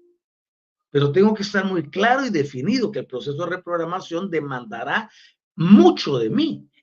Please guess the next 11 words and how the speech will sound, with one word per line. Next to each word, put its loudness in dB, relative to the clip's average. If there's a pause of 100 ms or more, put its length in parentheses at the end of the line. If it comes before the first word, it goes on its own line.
(120)
exigirá 0
mucho 2
de -12
mí. -6 (1900)
Y 2
es 2
ahí 6
donde 2
la 0
mayoría -2
falla. -14